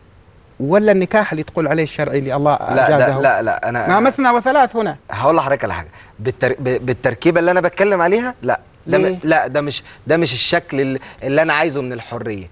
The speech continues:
Speaker 1: اللي أنت
Speaker 2: لا.
Speaker 1: عايزه ولا اللي مبدأ اللي تتكلم عنه؟
Speaker 2: لا، اللي أنا عايزه.
Speaker 1: أنا خلينا نرجع القواعد.
Speaker 2: ما هو أنا مب-، ما، ما هو أنا، أنا مبدئي قد يكون مختلف عن مبدأ الآخرين.
Speaker 1: طب
Speaker 2: ما هو أنا
Speaker 1: وإيش
Speaker 2: بقى،
Speaker 1: اللي يمشي
Speaker 2: أنا من
Speaker 1: المجتمع؟
Speaker 2: أول
Speaker 1: مبدأك
Speaker 2: كلامي
Speaker 1: ولا
Speaker 2: قلت،
Speaker 1: مبدأ
Speaker 2: قلت،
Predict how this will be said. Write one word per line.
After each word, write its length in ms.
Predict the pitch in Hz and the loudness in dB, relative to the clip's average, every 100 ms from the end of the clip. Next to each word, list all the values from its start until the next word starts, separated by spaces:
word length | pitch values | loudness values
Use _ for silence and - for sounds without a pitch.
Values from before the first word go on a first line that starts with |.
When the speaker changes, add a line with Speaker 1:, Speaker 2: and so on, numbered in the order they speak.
| 139 | -6
Speaker 1:
اللي 140 | 160 | -4
أنت 120 | 190 | 0
Speaker 2:
لا. 160 | 180 196 | 2 2
Speaker 1:
عايزه 300 | 208 208 220 | 2 0 0
ولا 180 | 208 185 | 0 0
اللي 100 | 170 | 0
مبدأ 280 | 196 175 175 | 0 2 0
اللي 120 | 170 | 0
تتكلم 440 | 160 - 170 160 | -6 -4 -4 -2
عنه؟ 140 | 151 156 | -2 -2
Speaker 2:
لا، 320 | 143 151 - | 0 -2 -2
اللي 140 | 120 | -2
أنا 100 | 143 | 2
عايزه. 220 | 143 147 175 | 2 2 0
Speaker 1:
أنا 80 | |
خلينا 340 | 175 220 233 226 | -4 0 2 2
نرجع 220 | 214 214 | 2 2
القواعد. 400 | 185 190 202 151 | 2 2 4 2
Speaker 2:
ما 60 | 113 | 0
هو 120 | 127 | 0
أنا 120 | 135 | 0
مب-، 200 | 135 131 110 | 2 0 -2
ما، 100 | 113 - | -8 -8
ما 140 | 90 | -8
هو 40 | 101 | -6
أنا، 160 | 107 - | -6 -6
أنا 140 | 123 123 | -4 -2
مبدئي 400 | 123 113 143 143 | -2 2 2 2
قد 220 | - 117 | -2 -4
يكون 260 | 113 143 | -2 -2
مختلف 400 | 139 - 156 156 | -4 -2 0 2
عن 160 | 123 120 | 2 2
مبدأ 280 | 139 135 120 | 0 2 0
الآخرين. 560 | 95 104 117 151 131 87 - - | 0 -4 -4 -2 -4 -6 -8 -2
Speaker 1:
طب 140 | 165 | 2
Speaker 2:
ما 80 | 196 | 4
هو 80 | 214 | 4
أنا 80 | 285 | 2
Speaker 1:
وإيش 80 | 262 | 2
Speaker 2:
بقى، 80 | 302 | 2
Speaker 1:
اللي 100 | 277 | 2
يمشي 320 | 277 262 262 | 2 0 0
Speaker 2:
أنا 20 | 160 | 0
من 80 | |
Speaker 1:
المجتمع؟ 260 | 156 156 165 | 0 0 0
Speaker 2:
أول 80 | 214 | 0
Speaker 1:
مبدأك 160 | 214 | 0
Speaker 2:
كلامي 300 | 208 165 220 | 0 0 2
Speaker 1:
ولا 200 | 185 214 | 2 2
Speaker 2:
قلت، 80 | 202 | 0
Speaker 1:
مبدأ 100 | 202 | 0
Speaker 2:
قلت، 160 | 202 | 0